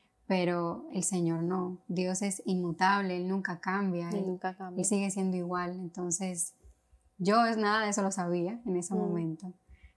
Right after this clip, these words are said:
Speaker 1: pero ya después, eh, mi vida cambió de repente. Yo sí recuerdo que le pedí a Dios, aún estando molesta con Él, yo le decía, "Señor, yo me siento en un agujero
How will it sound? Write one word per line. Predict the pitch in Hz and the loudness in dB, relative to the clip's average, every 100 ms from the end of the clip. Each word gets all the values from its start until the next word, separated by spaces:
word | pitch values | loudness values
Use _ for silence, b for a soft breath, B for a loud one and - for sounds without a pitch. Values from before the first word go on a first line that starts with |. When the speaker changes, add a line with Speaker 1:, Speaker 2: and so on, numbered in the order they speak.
| _ - | _ -2
Speaker 1:
pero | 175 175 170 170 | 0 0 -2 -2
ya | 175 175 175 | 0 -2 -2
después, | 190 - 196 226 240 - - _ - | -4 -2 0 2 0 -4 -14 _ -8
eh, | 180 175 170 170 170 220 | -4 -2 -2 -4 -6 -2
mi | 185 | 2
vida | 180 175 185 | 2 4 4
cambió | 190 175 165 165 165 202 285 226 | 4 4 2 2 2 2 2 0
de | 180 175 | 0 0
repente. | 170 180 196 180 165 165 b b b b b - | 0 2 0 0 -2 -6 b b b b b -2
Yo | 175 208 233 | 2 4 4
sí | 254 - 254 277 - _ _ _ - | 2 4 6 6 2 _ _ _ 2
recuerdo | 202 185 196 190 | 2 4 2 2
que | 175 | 0
le | 175 | -2
pedí | 180 170 175 | 0 0 0
a | 180 | 0
Dios, | 165 160 - - _ _ _ | 0 0 -2 -6 _ _ _
aún | 190 185 214 302 | 6 8 12 12
estando | 330 311 262 262 | 12 10 8 8
molesta | 247 208 202 214 | 6 4 2 -2
con | 220 190 | -2 -2
Él, | 165 170 _ | -2 -6 _
yo | - | -6
le | 180 | -4
decía, | 185 190 185 | -4 -4 -4
"Señor, | 180 190 190 190 _ _ _ b b _ _ - | -2 -2 -4 -6 _ _ _ b b _ _ 0
yo | 180 | 2
me | 196 214 | 4 4
siento | 247 240 | 4 4
en | 214 | 2
un | 196 | 2
agujero | 202 202 190 214 247 262 | 2 -2 -4 -4 -2 -4